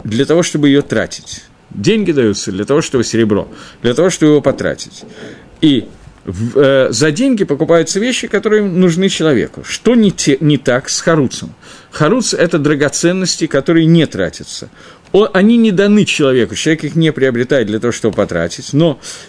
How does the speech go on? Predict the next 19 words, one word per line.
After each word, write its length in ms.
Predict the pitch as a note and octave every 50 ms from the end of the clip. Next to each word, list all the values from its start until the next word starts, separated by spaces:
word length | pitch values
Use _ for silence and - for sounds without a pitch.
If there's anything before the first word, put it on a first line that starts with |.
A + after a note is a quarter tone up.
| _ -
их 200 | F#3+ A#3+ B3 -
собирается 1300 | - - G3 E3+ F3+ F3 G#3 A3+ A#3 A3 G3 - - - F#3+ F#3 F3+ F3+ F3 E3+ C3+ G#2 G#2 A#2+ A2 A2+
для 800 | G2+ A2+ C3 C#3+ D#3+ E3+ F3 F3 E3+ F3 F3 E3+ E3 D#3+ C#3+ B2+
воцера, 460 | A2 D#3 D#3+ C3 - - G#2+ F#2 F#2
в, 100 | F2+ A2
э, 340 | A#2+ B2 A#2+ A#2 A#2 A2+ G#2
к-, 160 | - - C#3
хранилище, 640 | A#2+ - D3 D3+ D#3+ E3 C3+ A2 G2 - - -
в 40 | -
копилке. 500 | - C#3 C3 - G#2+ F#2 F2 - - - - _ _ - - - - - - - -
И 80 | B2+
поэтому 580 | B2+ F3 G3 A#3 C4+ C#4 - A#3+ G#3+ F#3+ E3 C#3 - _ _ - - - - _
мусар 560 | - C#3+ D#3+ F3 - - - - A#3+ C4 C#4 C4 - _ _ _ _ _ _ _ _ _ _ _ _ _ _ _ _ _ _ _ _ _ _ _ _ -
хохмы, 640 | - - - F3+ D3+ A2 G2+ G2 G2+ E2+ E2 E2+ - _ _ _
он 300 | - F#3+ A3 G3+ F3 - - _ _ _ _ _ _ -
подоблен, 640 | F3 E3 D3 C3+ G3+ F#3 C#3 A2 G2+ F#2 F2 E2+ F#2 - _
он 160 | - D3 D#3+
подобен 540 | D3+ - E3 D#3+ D#3 G3 F#3 C3 A2+ G2+ F#2
деньгам, 540 | F2+ C3+ C#3+ C3+ A#2+ F#2 A2 G2+ G#2 C#3 D#3+